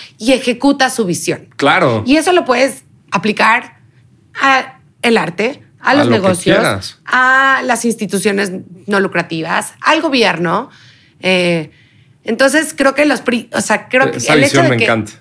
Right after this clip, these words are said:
Speaker 1: haya emprendedores en todos los ámbitos de la sociedad, a la educación, nos sirve a todos, ¿no?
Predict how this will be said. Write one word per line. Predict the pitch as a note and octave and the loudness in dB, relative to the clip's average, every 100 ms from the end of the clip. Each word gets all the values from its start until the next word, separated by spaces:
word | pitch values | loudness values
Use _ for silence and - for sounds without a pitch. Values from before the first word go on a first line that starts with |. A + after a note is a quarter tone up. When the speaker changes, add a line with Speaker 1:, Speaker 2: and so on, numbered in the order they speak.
| - | -2
Speaker 1:
haya | A#3 C4 C#4 C#4 A3+ | 0 2 2 2 0
emprendedores | G#3 G3+ G#3+ A3+ A#3 A#3 | -4 -4 0 0 0 -4
en | G#3 | -6
todos | - C4 C#4 C#4+ | -4 0 2 2
los | A3+ | 0
ámbitos | G#3 G3+ G3 | -2 -2 -4
de | F3 | -4
la | D3+ | -6
sociedad, | - - E3 G3 C4 - | -10 -6 -2 0 0 0
a | C#4 | 0
la | D#4 | 0
educación, | A3 - - - F3+ E3+ D#4 - - - _ | -2 -4 -8 -6 -4 -6 -10 -16 -20 -20 _
nos | G3+ F#3+ | -4 -2
sirve | F#3+ D#3 | 0 -4
a | D#3+ | -6
todos, | - C#3 - D#3+ | -10 -14 -16 -16
¿no? | F3 | -12